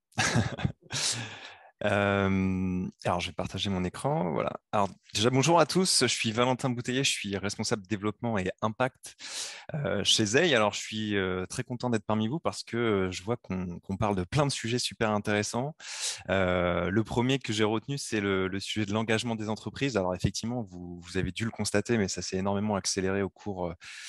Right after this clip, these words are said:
alors, des derniers mois, mais aussi des dernières années, hein, sur ces sujets, hein. Euh, je, je le dis assez souvent, mais il suffit de, d'allumer, euh, la télé, de tomber sur une page de publicité pour se rendre compte que toutes les entreprises aujourd'hui communiquent sur ces sujets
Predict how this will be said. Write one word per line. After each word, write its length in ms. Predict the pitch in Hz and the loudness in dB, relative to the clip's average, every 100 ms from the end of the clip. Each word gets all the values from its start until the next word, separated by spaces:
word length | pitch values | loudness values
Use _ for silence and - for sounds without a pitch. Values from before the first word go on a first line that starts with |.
| - - | -12 -6
alors, 140 | 80 | -2
des 100 | 92 | 2
derniers 220 | 101 104 113 | 4 6 6
mois, 140 | 127 | 4
mais 40 | |
aussi 240 | 101 92 101 | 4 0 -4
des 120 | 92 | 0
dernières 380 | 98 101 101 98 | 0 2 2 2
années, 200 | 104 120 | 2 0
hein, 100 | 104 | -2
sur 160 | - | -6
ces 140 | - - | -8 -8
sujets, 300 | - 98 113 | -6 -2 0
hein. 180 | 95 90 | 0 0
Euh, 300 | 87 85 90 | -2 -2 -4
je, 180 | 98 95 | -4 -4
je 160 | - 95 | -4 -6
le 40 | |
dis 120 | 90 98 | 0 0
assez 200 | - 101 | 2 -2
souvent, 260 | 107 117 | -2 -2
mais 160 | 104 90 - - - | -2 -4 -8 -12 -12
il 60 | - | -6
suffit 260 | 104 - | -4 -2
de, 240 | 110 95 92 | 0 2 2
d'allumer, 500 | 95 98 101 113 110 | 4 2 2 2 4
euh, 140 | 95 | 4
la 140 | 92 92 | 2 0
télé, 240 | 107 117 | 2 0
de 140 | 95 | 0
tomber 240 | 90 98 104 | -6 -6 -4
sur 180 | - 95 | -2 -2
une 80 | |
page 180 | 87 101 | 0 0
de 80 | 95 | -2
publicité 500 | - 101 101 101 113 | -6 -4 -4 -2 -2
pour 180 | - - | -4 -6
se 80 | - | -4
rendre 160 | 95 | -4
compte 200 | - 107 | -2 -4
que 120 | - | -4
toutes 260 | 87 - - | -4 -4 0
les 80 | 107 | 0
entreprises 460 | 101 101 - 117 | 0 -4 -2 -2
aujourd'hui 260 | 95 90 98 | 0 -2 -4
communiquent 360 | - 104 104 - | 0 0 0 -2
sur 160 | - | -4
ces 120 | - | -4
sujets 320 | 95 95 110 | -4 0 0